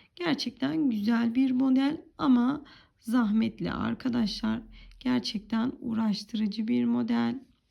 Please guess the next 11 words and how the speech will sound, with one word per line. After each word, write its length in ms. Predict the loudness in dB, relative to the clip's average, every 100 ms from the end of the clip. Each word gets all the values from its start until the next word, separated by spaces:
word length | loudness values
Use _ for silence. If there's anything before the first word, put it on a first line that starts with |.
| _ -20 -20 -20 _
Alt 360 | -4 -2 -2 -8
kısmı 580 | -4 -4 -4 -6 -4 -4
zahmetli 1040 | -2 0 0 2 2 0 -2 0 0 -2 -16 _ 4
ve 80 | 8
yorucu. 680 | 8 8 6 2 0 -4 -10 -20 -20 _ _ 0
Yani 160 | 2
gerçekten 680 | 6 4 2 -6 -4 -2 -2 -6 -18 -20 _ 2
ağır 420 | 6 6 6 4
bir 140 | 4
model 520 | 4 4 2 2 2
diyebilirim. 880 | 4 4 4 4 4 4 2 0 -8